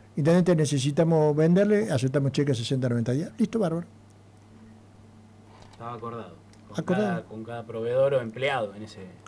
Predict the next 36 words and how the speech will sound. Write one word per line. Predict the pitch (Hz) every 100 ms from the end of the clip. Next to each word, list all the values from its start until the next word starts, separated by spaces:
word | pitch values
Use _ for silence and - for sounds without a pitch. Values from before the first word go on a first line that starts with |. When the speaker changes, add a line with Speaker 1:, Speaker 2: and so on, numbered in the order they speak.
| -
Speaker 1:
Exacto. | 131 - 92 - - - - - - -
Speaker 2:
Eh, | 160 147 156
usted, | 156 165 180 175
toda | 165 165
la | 156
oposición, | 151 147 170 196
eh, | 175 135 131 127 123 120
no | 127 147 147 135 127 123 117
votó | 117 123 143
a |
favor | 131 123 135
de | 127
la | 113 110
ley | 110
de |
emergencia. | 113 123 135 175 160 165 185 - -
Speaker 1:
Por | 98
supuesto. | 95 90 87 - - 120
Speaker 2:
Eh, | 113 110 107 104 101 101 -
¿hacía | 110 117 139 131
falta | 156 165 156
una | 139 135
ley | 143 143
de |
emergencia | 131 127 123 147 147 139 143
en | 127
el |
municipio? | 123 127 120 165 214 202 202 196 147
¿Cómo | 143 135
lo | 135
ven | 135
ustedes? | 127 - 165 185 196 190 - - - - - - -
Speaker 1:
Yo | - 220
creo | 247 226
que | 196 170 160 156
Speaker 2:
Porque | 147 147 143 -